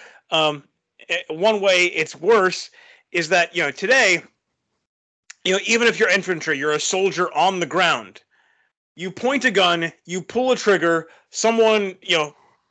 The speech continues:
you know, fifty, a hundred yards over that way, you know, dies. Okay. Um, in this day, for the most part, what's going to happen is you have a spear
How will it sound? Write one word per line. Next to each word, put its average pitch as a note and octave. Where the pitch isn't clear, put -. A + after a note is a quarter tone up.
you E3+
know, D3+
fifty, A3+
a E3+
hundred G3
yards F3+
over E3+
that D#3
way, C#3+
you C#3
know, C3
dies. -
Okay. C#3
Um, D3+
in F3+
this C4
day, G3
for C#4+
the C4+
most C4
part, G3+
what's G3
going A3+
to G#3+
happen G3
is D#3+
you G#3+
have A#3+
a G#3
spear D3+